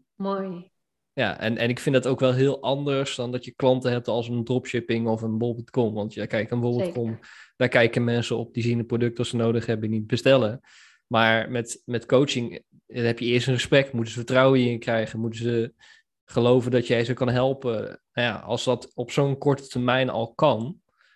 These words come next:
Speaker 2: hè, de, dat je dat kan laten zien en dat de men-, dat mensen daar jou het vertrouwen in geven, dat vind ik wel, eh, bijzonder. En, en,
Speaker 1: Ja.
Speaker 2: en,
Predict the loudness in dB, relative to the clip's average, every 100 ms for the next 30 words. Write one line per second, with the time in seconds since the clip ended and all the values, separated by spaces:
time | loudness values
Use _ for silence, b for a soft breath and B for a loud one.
0 | _ -8 -2 -2 -2 -2 -2 0 -2 -2
1 | -2 0 0 -2 -4 0 0 -2 -4 -4
2 | -4 -4 -6 -4 -4 -2 -4 -4 -2 0
3 | 0 0 -2 -8 -2 0 0 -2 -6 -10
4 | -8 -8 -6 -8 -8 -8 -10 -12 -12 -14
5 | -18 _ _ _ _ _ _ -4 -2 -2
6 | -4 -8 -14 _ _ -8 -6 -6 -8 -8
7 | -8